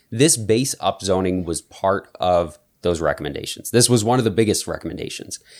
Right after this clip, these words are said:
And it was also the biggest reason why council initially rejected the housing and affordability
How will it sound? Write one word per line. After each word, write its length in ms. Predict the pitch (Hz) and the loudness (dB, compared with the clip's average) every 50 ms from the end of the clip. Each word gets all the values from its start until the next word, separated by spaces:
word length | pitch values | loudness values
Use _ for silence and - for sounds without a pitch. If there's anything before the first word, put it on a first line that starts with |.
| - - _ _ _ _ | -20 -20 _ _ _ _
And 400 | - 151 170 120 90 85 82 87 - - - _ _ | -2 0 0 0 0 -2 -4 -6 -10 -16 -20 _ _
it 80 | - 120 | 0 2
was 160 | 120 120 - - - - | 4 4 2 0 -2 -2
also 440 | 123 131 156 175 170 - - 110 104 | 0 0 0 0 0 2 2 2 0
the 160 | 87 80 95 | 0 -2 -8
biggest 480 | 80 80 87 104 120 131 156 147 - - | -8 -4 -2 -2 0 0 0 -2 -2 -6
reason 640 | 95 87 95 110 123 127 107 113 107 98 85 73 | -6 -4 -2 0 0 0 0 0 -2 -2 -4 -6
why 560 | 73 82 92 117 120 87 76 76 71 69 - _ _ _ _ _ | -6 -4 -2 0 0 0 -2 -2 -4 -6 -10 _ _ _ _ _
council 500 | - - - 101 90 - - 127 120 - - - | -10 -4 0 0 0 0 0 -2 -2 -2 -4 -4
initially 680 | 95 90 87 87 92 95 95 - - 101 95 92 92 | -4 -2 -2 0 0 0 0 -2 -4 -4 -2 -2 -4
rejected 920 | 87 76 85 80 67 - - - 95 87 76 - - _ - 73 73 - - _ _ _ _ _ | -4 -6 -10 -12 -12 -14 -12 -6 -4 -4 -4 -4 -10 _ -12 -12 -12 -12 -20 _ _ _ _ _
the 120 | 95 85 | -6 -6
housing 680 | 78 - - 92 90 85 85 82 85 85 82 82 82 85 - _ | -6 -6 -4 -2 0 0 0 -2 -4 -2 -2 -4 -4 -6 -6 _
and 100 | 90 87 | -4 -4
affordability 1000 | 82 - - 95 90 87 82 78 71 - 85 78 78 80 73 76 73 71 73 | -4 -2 0 0 0 2 0 -2 -4 -4 -4 -2 -2 -4 -4 -6 -8 -8 -10